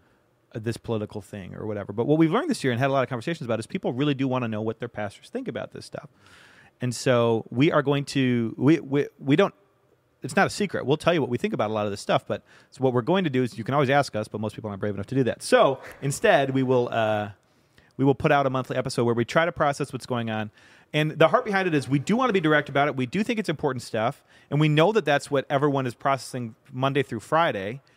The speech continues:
And so we wanna be a part of that and speak into that. But at the same time, we don't want Sunday morning church to become a place where, like, our, our whole, whatever we were going to do in church gets upended by the current event every single time. It's like, "All right, we gotta put out a statement.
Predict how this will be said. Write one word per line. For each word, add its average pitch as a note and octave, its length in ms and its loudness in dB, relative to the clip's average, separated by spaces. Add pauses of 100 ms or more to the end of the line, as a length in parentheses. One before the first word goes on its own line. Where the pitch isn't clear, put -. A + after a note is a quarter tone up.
(180)
And B2+ 100 -6
so D3+ 100 2
we D3 60 6
wanna D#3 200 2
be D3+ 60 0
a D3 60 -2
part D3 180 0
of C#3+ 40 2
that C#3 80 2
and B2 100 -8
speak - 260 -8
into D#3 160 -4
that. A2+ 200 -2 (220)
But D#3 100 -4
at - 20 -2
the D#3+ 60 -2
same G#3+ 200 0
time, D#3+ 160 0
we C#3+ 100 4
don't E3 160 4
want F3+ 180 0 (200)
Sunday D#3 240 0
morning D3 240 -2
church - 240 -6
to - 60 -14
become B2+ 260 -2
a B2 60 -2
place B2+ 340 -2
where, B2 160 2
like, A2+ 280 0 (540)
our, B2 300 2 (240)
our C#3 160 4
whole, D#3+ 500 2
whatever F3+ 340 4
we F3+ 80 6
were D#3 120 2
going D#3 160 2
to D#3+ 40 -2
do D3+ 120 4
in C#3 60 -2
church C#3 200 -2
gets - 160 -4
upended C3+ 380 -2
by A#2+ 100 0
the A2+ 80 -4
current B2+ 240 -6
event A2+ 240 -6
every A#2 160 -6
single A2+ 220 -10
time. A2 200 -10
It's G#2 80 -14
like, A#2 120 -6
"All A#2+ 40 4
right, A#2 60 2
we G#2+ 80 -4
gotta G2 140 -6
put A2 100 -10
out G2+ 100 -6
a G2+ 40 -8
statement. D#3 440 0